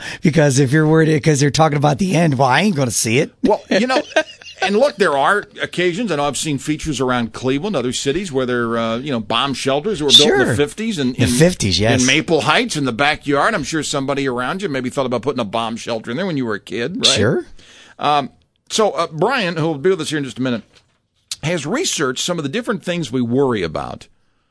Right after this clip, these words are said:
Speaker 2: or think about when it comes what could affect life and culture. I mean, right now in the news, as we're doing this, uh, podcast, the Amazon rainforest fire is a big story. It's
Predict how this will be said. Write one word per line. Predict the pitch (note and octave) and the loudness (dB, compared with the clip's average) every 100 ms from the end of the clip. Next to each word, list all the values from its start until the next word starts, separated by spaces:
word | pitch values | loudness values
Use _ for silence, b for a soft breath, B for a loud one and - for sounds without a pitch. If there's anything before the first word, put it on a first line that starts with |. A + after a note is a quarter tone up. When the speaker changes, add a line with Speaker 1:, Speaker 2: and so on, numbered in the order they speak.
| _ - | _ -4
Speaker 2:
or | B2+ | -4
think | A2+ - G#3+ D#3 | -4 -2 -2 0
about | G2 F2+ F#2 | -2 -4 -4
when | G#2 | -6
it | G2+ | -4
comes | C3 A2+ | -4 -4
what | B2 C3 | -4 -6
could | A#2 G#2 | -6 -8
affect | - G#2+ | -8 -8
life | G2+ G2+ G2+ - | -6 -6 -6 -8
and | G2 | -12
culture. | - D2 F2+ | -12 -14 -10
I | |
mean, | G2+ G#2+ | -8 -6
right | C#3+ | -4
now | C3 B2 | -2 -2
in | G2+ | 0
the | |
news, | A2 A#2+ G#2 | 0 -2 -4
as | F#2+ | -8
we're | F#2+ | -8
doing | F#2 A2+ G#2 | -6 -4 -4
this, | - F2 | -8 -10
uh, | E2 | -10
podcast, | A2+ A2 G2 G#2 F#2+ | -8 -8 -8 -10 -8
the | F#2 | -8
Amazon | G#2 F#2+ G2 E2 | -8 -6 -8 -6
rainforest | G2+ A2 A2 G#2 - | -4 -4 -4 -6 -8
fire | - G#2 G2+ | -8 -4 -4
is | G2 | -4
a | F2 | -8
big | D#2+ D2+ | -12 -12
story. | - A#2 A2+ G#2+ | -8 -4 -4 -4
It's | G2 | -8